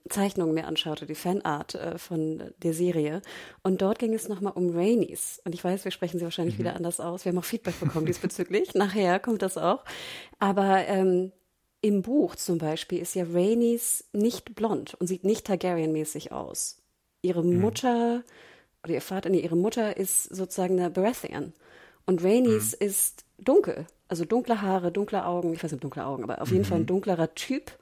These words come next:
Speaker 1: Und deswegen ist im Buch, finde ich auch, dass jetzt die Kinder von Rhaenyra, äh, weil Laenor ist blond, klar,
Speaker 2: Mhm.
Speaker 1: aber seine Mutter ist de facto dunkelhaarig. Also man könnte ja auch sagen, jetzt genetisch, ich kenne mich da nicht ganz aus, aber dass es vielleicht irgendwie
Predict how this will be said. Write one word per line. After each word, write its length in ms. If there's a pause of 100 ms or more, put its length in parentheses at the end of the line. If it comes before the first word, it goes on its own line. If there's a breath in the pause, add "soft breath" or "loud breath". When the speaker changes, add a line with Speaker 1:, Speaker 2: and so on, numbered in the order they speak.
(500 loud breath)
Speaker 1:
Und 140
deswegen 460
ist 180
im 180
Buch, 320
finde 220
ich 120
auch, 160
dass 260
jetzt 300
die 80
Kinder 380
von 260
Rhaenyra, 640 (840)
äh, 340
weil 280
Laenor 340
ist 220
blond, 480
klar, 300 (440 loud breath)
Speaker 2:
Mhm. 80
Speaker 1:
aber 340 (400)
seine 340
Mutter 420
ist 240
de 60
facto 280
dunkelhaarig. 680
Also 120
man 120
könnte 200
ja 120
auch 80
sagen, 260
jetzt 160
genetisch, 480
ich 140
kenne 100
mich 100
da 120
nicht 120
ganz 200
aus, 220
aber 100
dass 80
es 120
vielleicht 220
irgendwie 480